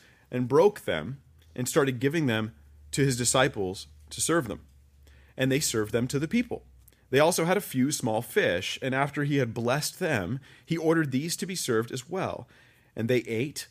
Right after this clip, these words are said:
and were satisfied, and they picked up seven large baskets full of what was left over of the broken pieces. About four thousand were there, and he sent them away. And immediately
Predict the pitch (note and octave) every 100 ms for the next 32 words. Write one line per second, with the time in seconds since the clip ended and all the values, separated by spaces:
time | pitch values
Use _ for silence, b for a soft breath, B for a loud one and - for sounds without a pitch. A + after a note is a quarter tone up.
0 | _ _ B2+ A#2 A#2 - C3+ A#2+ - F#2
1 | D#2+ F#2 G2+ G#2+ D#3 D#3 C#3+ - - C#3+
2 | C#3 A#2+ C3 D#3+ D3 A#2 B2+ C#3+ E3 -
3 | G#2 - - C#3 C3 B2 G#2+ G#2 B2 -
4 | C#3+ A#2+ B2 - A2 G#2+ G2 A#2 B2 C#3
5 | C3+ G2 - D#2+ - B B B A#2+ B2+
6 | - - F3+ G#3+ G#3 _ - F3 E3+ F3
7 | F3 D#3 C#3 C3 A2 F2+ F2 - B B
8 | B2 A2+ - D3 C#3 D#3 C#3+ B2+ G2+ E2
9 | D#2+ b b - A#2 B2+ C#3 E3 F3 F#3+
10 | G3